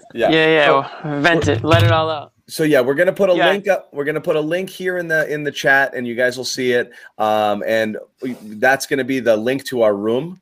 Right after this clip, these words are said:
Speaker 1: that you can go into right away. So we're gonna hang out a little bit longer here. Um, I believe the room was just launched, so I believe someone's
Speaker 2: Yep.
Speaker 1: gonna enter it into the chat shortly.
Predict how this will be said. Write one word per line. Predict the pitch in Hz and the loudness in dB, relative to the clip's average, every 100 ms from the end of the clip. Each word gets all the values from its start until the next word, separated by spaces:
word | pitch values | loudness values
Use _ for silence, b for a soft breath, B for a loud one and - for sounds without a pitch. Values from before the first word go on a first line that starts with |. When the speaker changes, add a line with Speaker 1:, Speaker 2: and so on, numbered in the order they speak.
| - | -6
Speaker 1:
that | 113 | -4
you | 113 | -4
can | 113 110 | -6 0
go | 117 117 | 2 2
into | 117 117 | 0 -4
right | 110 107 | 0 2
away. | 107 104 107 | 2 2 2
So | 110 120 | 2 -2
we're | 113 | -2
gonna | 123 123 | -2 -2
hang | 135 143 143 | 0 0 2
out | 135 | 2
a | |
little | 131 127 | 2 0
bit | 120 113 | 0 0
longer | 117 120 110 | 0 2 -2
here. | - 151 131 117 139 B B _ | -2 0 2 2 -2 B B _
Um, | 104 101 101 98 95 95 _ | 2 2 2 0 -2 -6 _
I | - | -4
believe | 101 120 170 | -2 -2 -4
the | 160 135 | -4 -4
room | 151 | -4
was | 139 117 | -4 -6
just | 123 - | -6 -4
launched, | 110 95 82 - | -2 -2 -4 -8
so | - | -2
I | 101 | 0
believe | 95 110 113 | 0 -2 -2
someone's | - 113 113 | -2 -4 -2
Speaker 2:
Yep. | |
Speaker 1:
gonna | 123 107 | -2 0
enter | 107 104 | -2 0
it | 107 | -2
into | 101 101 | -2 -4
the | 92 | -4
chat | - 95 92 - B B - | 0 0 0 -4 B B -6
shortly. | - 120 98 | 2 2 2